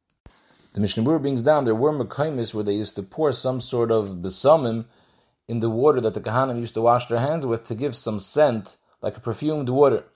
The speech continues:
And the question is on Shabbos whether you're allowed to do this. So Magen Avram says, on Shabbos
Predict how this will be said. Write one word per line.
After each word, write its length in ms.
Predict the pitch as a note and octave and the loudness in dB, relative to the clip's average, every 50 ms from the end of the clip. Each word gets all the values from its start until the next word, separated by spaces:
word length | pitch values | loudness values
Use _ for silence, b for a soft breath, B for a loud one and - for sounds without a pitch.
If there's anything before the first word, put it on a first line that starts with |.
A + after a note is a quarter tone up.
| b b b b b b | b b b b b b
And 120 | - F#2+ | -10 -8
the 60 | F#2+ | -8
question 340 | F#2+ - D#3 D#3+ D3 - C3+ | 0 2 2 2 2 0 -4
is 120 | B2+ A#2 A2 | -4 -4 -4
on 80 | G#2+ G2 | -4 -2
Shabbos 420 | - - D3 E3 D3+ A#2 A2 - | 0 4 4 4 4 2 -2 -4
whether 180 | A2+ G#2+ G#2 G#2 | -4 -4 -2 -2
you're 120 | G#2 G#2+ | 0 2
allowed 140 | G#2+ G#2+ G#2+ | 4 4 4
to 80 | A2 | 2
do 140 | A2+ C3+ C#3+ | 0 -2 -4
this. 360 | C3 G#2 - - - - - _ _ _ _ _ _ _ _ _ _ _ _ | -4 -6 -8 -10 -14 -18 -20 _ _ _ _ _ _ _ _ _ _ _ _
So 140 | - - | -14 -10
Magen 180 | F#2+ G2+ G2+ G2+ | -8 -4 -2 -2
Avram 300 | G#2 G2+ B2 C#3 C#3 B2 | 0 2 2 2 2 0
says, 280 | - - A2 G#2+ G#2 G2+ | -2 0 0 0 0 0
on 60 | G#2 | -4
Shabbos 440 | G2+ - B2 C3+ C3+ B2 A2+ - | 0 2 4 4 4 2 -4 -8